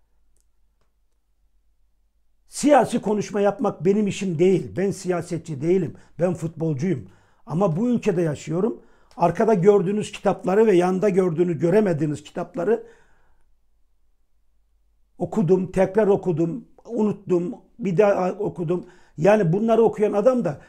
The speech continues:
bu ülkedeki siyasetten bir haber olamaz. Herhalde bir bilgisi vardır. Çünkü bu,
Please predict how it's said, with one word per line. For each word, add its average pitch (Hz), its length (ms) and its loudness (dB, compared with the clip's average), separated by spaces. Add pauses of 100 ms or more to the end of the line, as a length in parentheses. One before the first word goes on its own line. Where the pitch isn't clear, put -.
(240)
bu 202 160 -2
ülkedeki 202 480 0
siyasetten 190 960 0 (420)
bir 185 60 2
haber 180 420 0 (260)
olamaz. 156 640 -2 (1400)
Herhalde 196 400 4
bir 165 100 -2
bilgisi 160 400 -4
vardır. 139 300 -6
Çünkü 165 280 -8
bu, 175 60 -6